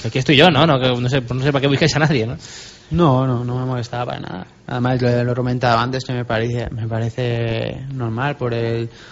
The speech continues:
Speaker 2: por el hecho de ser una plantilla corta, de que Víctor se lesionó por, por, bueno, por unos meses. Yo lo veo normal, además somos, somos pocos jugadores.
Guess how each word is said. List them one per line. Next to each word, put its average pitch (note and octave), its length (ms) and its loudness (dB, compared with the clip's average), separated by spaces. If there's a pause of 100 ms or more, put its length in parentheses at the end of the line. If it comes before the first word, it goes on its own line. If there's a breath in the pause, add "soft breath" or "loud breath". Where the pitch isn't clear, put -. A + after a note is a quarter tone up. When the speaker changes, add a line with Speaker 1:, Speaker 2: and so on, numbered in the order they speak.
(580 loud breath)
Speaker 2:
por A#2 140 0
el A2+ 120 2
hecho A#2 220 2
de A#2+ 120 4
ser A#2+ 160 2
una A#2+ 160 4
plantilla A2+ 420 4
corta, C#3 320 0
de B2 140 0
que A2+ 360 -2
Víctor A2+ 360 -4
se A2+ 260 -4
lesionó A2+ 320 -6
por, A2+ 380 -4 (560)
por, A2 220 -10
bueno, A#2 200 -8 (180)
por A2+ 120 -6
unos A2 220 2
meses. C#3+ 420 4 (840 loud breath)
Yo A#2 120 -8
lo A#2 120 -4
veo B2 160 -2
normal, A#2+ 420 -4
además A#2 280 -6
somos, A#2 420 -6
somos A#2+ 220 -6
pocos A#2+ 240 -2
jugadores. C3 580 0